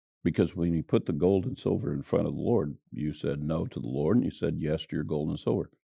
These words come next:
So the enemy comes in and you suddenly discover this gold and silver that you've accumulated, you've got ready to go.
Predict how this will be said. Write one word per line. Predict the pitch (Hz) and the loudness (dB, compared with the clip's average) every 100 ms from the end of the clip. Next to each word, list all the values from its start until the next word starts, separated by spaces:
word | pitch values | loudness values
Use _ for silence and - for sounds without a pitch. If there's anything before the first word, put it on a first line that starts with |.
| _ | _
So | - 135 | 4 6
the | 120 143 | 8 8
enemy | 185 135 | 8 4
comes | - 92 82 | 4 4 4
in | 90 131 | 4 4
and | - 90 | 4 6
you | 87 | 6
suddenly | 90 - 147 175 170 | 2 0 0 2 2
discover | - 113 - - - 110 - - - | 0 0 0 0 -2 -4 -6 -12 0
this | 87 - | 0 4
gold | 90 95 107 | 6 6 6
and | 110 | 2
silver | - 90 92 | 2 2 2
that | 113 | 0
you've | - 85 | 0 0
accumulated, | 87 85 87 87 92 104 | -2 0 2 2 0 0
you've | 76 78 | -2 -2
got | 85 | -2
ready | - 85 | 0 0
to | 85 | 2
go. | 78 76 123 | 2 2 0